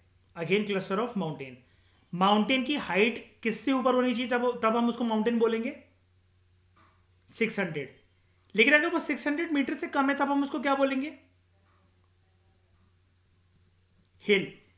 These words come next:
लेकिन हिल क्या होता है? दो सौ मीटर से छह सौ मीटर। And दो सौ मीटर से भी जिसकी कम हाइट है, उसको क्या बोलेंगे?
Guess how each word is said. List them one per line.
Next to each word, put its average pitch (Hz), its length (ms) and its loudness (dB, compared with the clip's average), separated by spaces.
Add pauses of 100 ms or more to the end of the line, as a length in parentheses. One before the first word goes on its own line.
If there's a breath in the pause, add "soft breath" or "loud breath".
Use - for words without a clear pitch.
(440)
लेकिन 254 240 2
हिल 269 240 6
क्या 349 160 6
होता 202 240 2
है? 127 300 -16 (3250)
दो 220 300 6
सौ 330 200 0
मीटर 269 280 2
से 311 120 -2
छह 233 180 0
सौ 226 140 -2
मीटर। 151 320 -6 (1600)
And 262 200 6
दो 226 180 8
सौ 330 160 2
मीटर 320 240 0
से 320 140 -2
भी 311 100 0
जिसकी 294 260 -4
कम 294 180 0
हाइट 269 220 2
है, 285 60 2
उसको 277 160 -4
क्या 277 120 2
बोलेंगे? 285 340 0